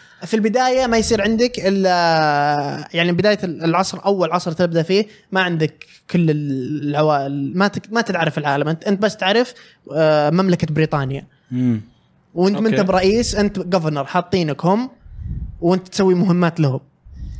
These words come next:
Speaker 2: بعدين
Speaker 3: أوكي.
Speaker 2: لين، لين يطلع
Speaker 3: بعدين
Speaker 2: كريستوفر
Speaker 3: تاخذ
Speaker 2: كولومبوس
Speaker 3: ال-
Speaker 2: و-
Speaker 1: لا، بعد لين، آه، لين أنت تقوم الشعب وتخليهم يسوون انقلاب
Speaker 3: عليهم.
Speaker 1: عليهم.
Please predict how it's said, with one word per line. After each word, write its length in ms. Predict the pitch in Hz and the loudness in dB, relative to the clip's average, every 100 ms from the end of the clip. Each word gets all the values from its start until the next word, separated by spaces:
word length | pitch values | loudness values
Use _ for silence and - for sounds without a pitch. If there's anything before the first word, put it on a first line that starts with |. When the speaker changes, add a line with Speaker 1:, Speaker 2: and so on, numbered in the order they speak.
| - | -4
Speaker 2:
بعدين 200 | 120 135 | 0 2
Speaker 3:
أوكي. 120 | 131 | 2
Speaker 2:
لين، 400 | 131 - 135 131 | 4 2 2 2
لين 160 | 139 139 | 2 2
يطلع 180 | 131 | 2
Speaker 3:
بعدين 200 | 131 185 | 0 2
Speaker 2:
كريستوفر 380 | 170 - - 160 | 2 0 0 0
Speaker 3:
تاخذ 140 | 127 143 | 0 0
Speaker 2:
كولومبوس 520 | 131 135 143 123 117 | 0 0 -2 -4 -10
Speaker 3:
ال- 20 | |
Speaker 2:
و- 200 | 113 127 | -14 -4
Speaker 1:
لا، 180 | 190 202 | -2 0
بعد 240 | 175 180 180 | 0 -2 0
لين، 520 | 202 240 262 277 277 | 0 2 2 0 0
آه، 400 | - 175 175 180 | -2 0 2 2
لين 300 | 190 226 220 | 2 2 2
أنت 520 | 208 - - 185 175 170 151 170 165 | 0 0 0 0 0 -2 -12 -8 0
تقوم 320 | 202 202 180 | 2 2 0
الشعب 420 | 160 - 202 208 | 0 2 0 0
وتخليهم 420 | 180 - 185 180 170 | -4 -2 2 2 4
يسوون 260 | 180 180 | 2 2
انقلاب 500 | 165 165 170 185 208 - _ _ - | 2 0 2 2 2 -6 _ _ -12
Speaker 3:
عليهم. 500 | 139 143 135 117 147 | -8 -4 -4 -4 0
Speaker 1:
عليهم. 540 | 170 175 156 180 233 | 2 4 4 2 0